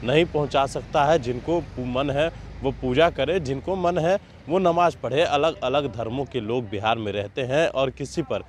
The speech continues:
कोई टिप्पणी नहीं कर सकता है। मुख्यमंत्री नीतीश कुमार ने कल इस बात को कहा था।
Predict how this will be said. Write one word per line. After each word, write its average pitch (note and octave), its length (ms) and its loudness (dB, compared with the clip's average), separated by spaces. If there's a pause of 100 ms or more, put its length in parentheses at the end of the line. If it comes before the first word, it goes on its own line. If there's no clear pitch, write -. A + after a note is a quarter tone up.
(320)
कोई E3+ 300 2 (340)
टिप्पणी C#3+ 520 0 (180)
नहीं D#3+ 260 2
कर A#2+ 140 -2
सकता A2 360 -6
है। C3 120 2
मुख्यमंत्री C3 440 -4
नीतीश C3 300 -4
कुमार A2 360 -4
ने B2 120 -4
कल C#3 200 -4
इस C3 180 -6
बात C3+ 240 0
को A2+ 60 -12
कहा A2 240 -4
था। - 220 -16